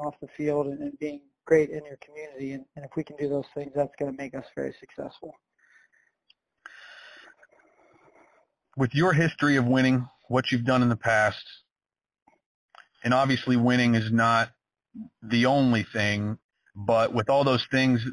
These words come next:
Speaker 2: the, the four areas that you're focused on, you know, changing your best, developing the culture there at Youngstown State.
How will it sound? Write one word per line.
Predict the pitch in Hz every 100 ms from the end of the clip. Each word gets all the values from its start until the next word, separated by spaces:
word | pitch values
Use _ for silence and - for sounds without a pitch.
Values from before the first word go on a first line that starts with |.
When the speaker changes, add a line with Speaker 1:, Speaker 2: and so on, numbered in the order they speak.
| 110
Speaker 2:
the, | 117 110
the | 104
four | 139 139 -
areas | 127 127 123 110
that | 113 104
you're | 123
focused | - 123 117 120 123
on, | 117 117 117 -
you |
know, | 113 98
changing | - 131 123 127
your | 110
best, | 120 117 107
developing | 110 104 123 117 120
the | 110
culture | - 113 113 110
there | 110 107
at | 110
Youngstown | 107 107 - 107 -
State. | 117 107 107